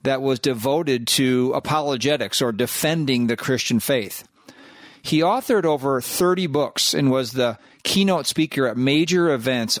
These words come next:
all over the world, including many non-Christian venues as well, in higher education and in government. Now, when Zacharias died last year of cancer at the age of seventy, people mourned all over the world. But in the subsequent months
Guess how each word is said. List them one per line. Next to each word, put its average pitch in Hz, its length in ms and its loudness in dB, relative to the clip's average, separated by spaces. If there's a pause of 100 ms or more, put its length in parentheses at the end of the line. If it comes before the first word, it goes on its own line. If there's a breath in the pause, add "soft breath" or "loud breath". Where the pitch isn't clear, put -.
all 160 420 0
over 147 360 0
the 120 120 0
world, 110 540 -2 (200 soft breath)
including 233 460 2
many 170 220 0
non-Christian 139 760 0
venues 117 380 0
as 113 160 -2
well, 120 460 0
in 123 140 2
higher 143 340 0
education 127 680 0
and 110 180 2
in 127 200 2
government. 123 640 -2 (920 loud breath)
Now, 151 120 0
when 156 360 -2
Zacharias 196 720 0
died 127 400 0
last 110 400 -2
year 113 160 2
of 98 140 -6
cancer 127 480 0
at 104 100 -2
the 110 140 2
age 113 180 -2
of 101 160 -2
seventy, 117 500 0
people - 440 -2
mourned 120 640 0
all 151 240 0
over 135 160 -2
the 123 100 0
world. 110 480 -4 (640 loud breath)
But 156 140 2
in 160 60 -2
the 151 100 0
subsequent 196 600 0
months 131 540 -2